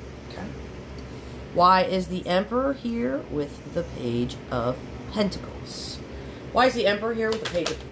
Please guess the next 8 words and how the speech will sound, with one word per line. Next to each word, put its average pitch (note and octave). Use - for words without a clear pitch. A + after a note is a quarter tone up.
Pentacles? -
Okay. F3+
Okay, E4+
the G3
Emperor B3+
is G#3+
here G#3+
because G#3